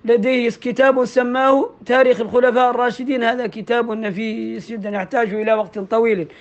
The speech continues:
حجمه أكثر من مختصر خليل. نعم. نسك. مع أن عمر فعثمان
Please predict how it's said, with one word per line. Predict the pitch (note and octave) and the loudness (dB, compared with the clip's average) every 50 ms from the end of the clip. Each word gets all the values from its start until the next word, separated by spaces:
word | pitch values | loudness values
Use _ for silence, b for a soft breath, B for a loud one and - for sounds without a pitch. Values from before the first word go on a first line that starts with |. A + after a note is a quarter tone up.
| B B B B | B B B B
حجمه | - - B3+ A#3+ G3+ A#3 B3+ B3+ C4 C4+ | 0 2 2 4 4 4 4 6 6 6
أكثر | A#3+ - - A#3+ A#3+ | 4 2 0 -2 -2
من | A#3 A#3+ A#3 | -2 -2 -4
مختصر | A3+ F#3+ - - A3 G3 A3+ A3 | -6 -6 -4 -6 -4 0 0 0
خليل. | F3+ - A#3 A3+ A3 G3+ - - - _ _ _ _ _ _ _ _ _ _ _ _ _ _ _ _ _ _ _ _ _ _ _ _ _ _ - _ _ - _ - B B B B B B B B B B B - | 2 2 2 2 2 0 -2 -6 -12 _ _ _ _ _ _ _ _ _ _ _ _ _ _ _ _ _ _ _ _ _ _ _ _ _ _ -20 _ _ -20 _ -20 B B B B B B B B B B B -4
نعم. | A3+ A3+ A3+ B3+ B3+ A3+ C#4+ - - _ _ _ _ _ _ _ _ _ _ _ _ _ _ _ _ _ _ _ _ _ _ _ _ _ _ - D#4+ - - | -2 0 2 2 2 0 -2 -6 -10 _ _ _ _ _ _ _ _ _ _ _ _ _ _ _ _ _ _ _ _ _ _ _ _ _ _ -20 -20 -14 -8
نسك. | D4 A#3+ B3 C4 B3+ B3+ B3 - A#3 G#3+ - - - | -6 -2 0 0 0 0 0 0 -2 -2 -4 -4 -4
مع | E4+ C#4 D4 D4 C#4+ D4 D4 A4 D4+ | 0 2 2 4 4 2 2 2 2
أن | D4 D4 C#4+ C#4 C4+ B3 G#3+ A#3+ - _ _ _ _ _ _ _ _ _ _ _ _ _ _ b b b b b b b _ _ _ _ _ _ _ - - | 2 2 2 2 0 0 -2 -4 -10 _ _ _ _ _ _ _ _ _ _ _ _ _ _ b b b b b b b _ _ _ _ _ _ _ -6 -2
عمر | B3 C4 C4+ C#4+ C#4 C4 | 0 4 4 4 4 6
فعثمان | A#3 C4 B3+ - C#4 B3 B3 C4 C4+ C4+ B3+ A#3 A3+ | 4 4 4 4 4 4 4 4 4 4 2 0 0